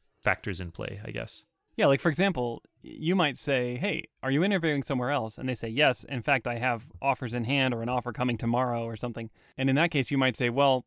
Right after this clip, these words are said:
Speaker 2: we have an X number of week process, so you probably don't wanna wait that long. And it might not be worth to even start
Speaker 1: Yeah.
Speaker 2: an interview."
Speaker 1: Yeah, I've had it go both ways fairly recently, too, where there was a candidate who wanted to start interviewing, but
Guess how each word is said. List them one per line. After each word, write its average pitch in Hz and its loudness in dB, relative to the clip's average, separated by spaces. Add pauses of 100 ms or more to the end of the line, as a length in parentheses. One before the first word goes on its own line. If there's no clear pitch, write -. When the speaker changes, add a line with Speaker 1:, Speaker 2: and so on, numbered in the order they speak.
(120)
Speaker 2:
we 139 -4
have 143 2
an 120 0
X - -4
number 123 0
of 110 -4
week 123 -2 (120)
process, 127 -2
so 110 -2 (520)
you 117 -6
probably 113 2
don't 110 2
wanna 107 -2
wait 113 -4
that 117 -6
long. 110 -6 (300)
And 117 -6
it 117 -6
might 120 -4
not 117 -8
be 113 -6
worth 117 -4
to 127 -8
even 113 -6
start - -2
Speaker 1:
Yeah. 107 6
Speaker 2:
an 113 -6
interview." 117 -8 (220)
Speaker 1:
Yeah, 123 8
I've 127 4
had 160 6
it 151 6
go 123 4
both 104 0
ways 107 2 (180)
fairly 110 2
recently, 95 -2
too, 98 -4
where 92 -2
there 92 -2
was 87 -4
a 87 -6
candidate 98 -4
who 92 -4
wanted 98 0
to 95 -6
start 92 -2
interviewing, 131 0
but - 0